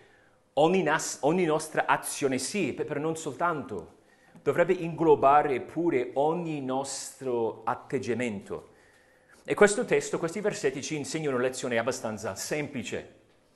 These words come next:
Ecco la lezione. Per il credente dovrebbe trasudare l'amore piuttosto che l'amarezza.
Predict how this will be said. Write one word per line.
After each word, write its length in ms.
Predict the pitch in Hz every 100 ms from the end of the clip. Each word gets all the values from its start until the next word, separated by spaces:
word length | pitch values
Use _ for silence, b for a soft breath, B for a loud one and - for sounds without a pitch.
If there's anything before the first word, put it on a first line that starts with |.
| _ _ _
Ecco 180 | 147 147
la 80 |
lezione. 560 | 127 117 - 104 87 82 - _ b b b b b b b b _ _ _ _ _ _ _ _ _ _ _ _ _ _ _ _ _ _ _ _ _ _
Per 160 | 170 208
il 60 |
credente 840 | - 220 226 214 208 101 101 156 - _ _ _ _ _ _ -
dovrebbe 680 | 139 117 190 180 196 190 175
trasudare 1040 | - 180 - - 170 143 165 196 196 160
l'amore 920 | 143 143 160 175 127 107 95 101 - -
piuttosto 640 | - 165 170 165 165 170 131
che 240 | - 127
l'amarezza. 840 | 120 127 123 113 101 - 92 78